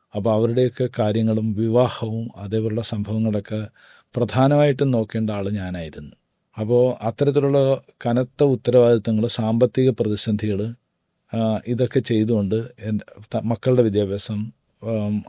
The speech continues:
അതുപോലെ കുടുംബത്തിൻ്റെ മറ്റ് ചെലവുകൾ, ഇതെല്ലാം നോക്കിക്കൊണ്ടൊന്നും ചെയ്യാൻ വേണ്ടി പറ്റുന്ന ഇൻകം, ഒരു രീതിയിലുള്ള ഇൻകം ഇല്ലായിരുന്നു.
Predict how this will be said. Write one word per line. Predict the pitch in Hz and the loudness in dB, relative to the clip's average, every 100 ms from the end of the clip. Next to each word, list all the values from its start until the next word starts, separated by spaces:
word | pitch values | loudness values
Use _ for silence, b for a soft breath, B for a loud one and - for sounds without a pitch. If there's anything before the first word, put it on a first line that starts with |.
| - | -8
അതുപോലെ | 113 110 107 104 104 - _ _ _ _ - | -4 0 2 2 -2 -6 _ _ _ _ -2
കുടുംബത്തിൻ്റെ | 123 123 127 123 120 | 0 2 2 2 2
മറ്റ് | 113 104 - | 2 0 -2
ചെലവുകൾ, | 117 107 98 98 95 | -2 -2 -2 -2 -2
ഇതെല്ലാം | 107 104 110 113 110 | -4 -4 -4 -2 0
നോക്കിക്കൊണ്ടൊന്നും | 104 104 104 107 110 | -2 -2 -4 -2 -2
ചെയ്യാൻ | - 110 107 | -2 -2 0
വേണ്ടി | 110 107 | 0 0
പറ്റുന്ന | 104 - 107 | -4 -4 -2
ഇൻകം, | 107 120 123 139 139 - | 0 0 -2 -2 -4 -4
ഒരു | 110 139 | -2 2
രീതിയിലുള്ള | 135 120 117 113 113 | 2 2 2 0 2
ഇൻകം | 110 104 107 107 | 2 2 0 0
ഇല്ലായിരുന്നു. | 67 - - 104 | -2 -10 -12 -16